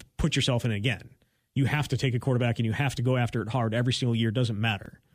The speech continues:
Um, you can't, you have to be like, I know Ohio State's different, right? Bringing in five-star guys every single year just doesn't matter.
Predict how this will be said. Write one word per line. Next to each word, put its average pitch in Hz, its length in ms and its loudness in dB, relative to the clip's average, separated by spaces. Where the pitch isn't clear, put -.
Um, 104 340 0
you 135 140 0
can't, - 220 -2
you 165 80 4
have 208 80 2
to 214 60 -4
be 220 80 0
like, 208 240 -2
I 170 80 0
know 208 140 2
Ohio 165 180 2
State's 139 300 0
different, - 340 -8
right? 127 220 0
Bringing 139 300 2
in 127 80 2
five-star 127 520 0
guys 113 280 0
every 117 140 2
single 117 200 2
year 107 200 2
just 113 160 -4
doesn't 113 240 0
matter. 104 360 -6